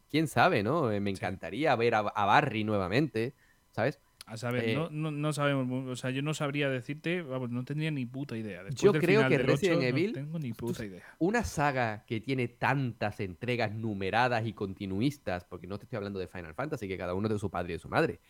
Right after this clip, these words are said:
Speaker 1: pero una saga tan longeva como Resident Evil, al final acaba, y de hecho le pasó a, a, a esta saga, acaba mostrando signos de cansancio, ¿no? Resident
Speaker 2: Ujú.
Speaker 1: Evil seis
Speaker 2: Sí.
Speaker 1: es cansancio
Speaker 2: Sí, sí, sí.
Speaker 1: puro. A partir de ahí,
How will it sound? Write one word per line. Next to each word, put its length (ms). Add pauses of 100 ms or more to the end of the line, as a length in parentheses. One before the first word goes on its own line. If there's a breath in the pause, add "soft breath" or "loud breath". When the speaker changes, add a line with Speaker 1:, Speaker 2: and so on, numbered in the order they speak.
(260 soft breath)
Speaker 1:
pero 160
una 160
saga 380
tan 260
longeva 640
como 200
Resident 360
Evil, 300 (240 soft breath)
al 160
final 380
acaba, 640 (140)
y 140
de 80
hecho 180
le 160
pasó 420
a, 280
a, 380
a 20
esta 180
saga, 360 (300 soft breath)
acaba 380
mostrando 540
signos 480
de 180
cansancio, 680
¿no? 180
Resident 380
Speaker 2:
Ujú. 80
Speaker 1:
Evil 240
seis 580
Speaker 2:
Sí. 140 (100)
Speaker 1:
es 340 (120)
cansancio 880
Speaker 2:
Sí, 140
sí, 80
sí. 40
Speaker 1:
puro. 380
A 160
partir 320
de 80
ahí, 340